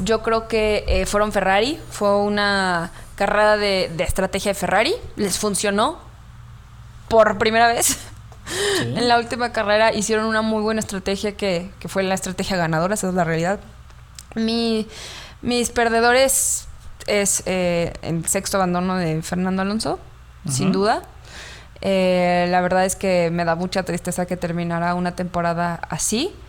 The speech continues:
Speaker 2: Ujú.
Speaker 1: Eh, y yo creo que algo que sobresalió muchísimo, pues, fue todo este fin de semana de despedida de Sebastián Vettel y ver realmente lo influyente y cómo lo quieren en el deporte. Súper bonito.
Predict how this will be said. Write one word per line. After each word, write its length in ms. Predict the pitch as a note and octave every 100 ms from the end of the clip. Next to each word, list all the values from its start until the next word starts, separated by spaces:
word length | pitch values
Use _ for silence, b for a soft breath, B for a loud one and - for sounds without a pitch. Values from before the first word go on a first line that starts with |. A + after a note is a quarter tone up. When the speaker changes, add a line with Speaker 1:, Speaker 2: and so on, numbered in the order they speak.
| B B B B
Speaker 2:
Ujú. 180 | C3+ B2
Speaker 1:
Eh, 1080 | F3 F#3 F3+ F3 F3 F3 F3 F3 E3+ E3+ E3+ F3+ - - - - - - - - - - -
y 340 | A#3 A3+ G#3+
yo 120 | G3 A3
creo 160 | B3
que 380 | A#3+ A3 F#3+ F#3
algo 300 | C#3+ G3+ G#3
que 480 | G#3+ G3+ F3 D#3+ -
sobresalió 520 | - F#3+ F3 F3+ F3+
muchísimo, 460 | F#3 F#3+ F#3+ F#3+ F#3
pues, 180 | F#3 F3
fue 160 | - F3+
todo 180 | F#3
este 200 | F#3 F#3
fin 160 | F#3+ F#3
de 80 | F#3
semana 400 | F#3 F3 F3+ F#3
de 80 | F3
despedida 380 | E3+ - E3+ F3
de 80 |
Sebastián 400 | F3 F3 E3 F3 F3
Vettel 300 | E3+ F3 E3+
y 80 |
ver 160 | E3 E3+
realmente 440 | F3 F3 F3 F3
lo 80 | F#3
influyente 480 | E3+ - E3+ E3+ F3+
y 40 |
cómo 200 | F3 F3
lo 160 | F3 E3+
quieren 280 | F3 F#3 F3+
en 60 | F3+
el 140 | F3
deporte. 440 | E3+ F#3 F#3+ B3+ F4+ B B B B
Súper 280 | - G3 F#3+
bonito. 460 | F3+ F#3+ - -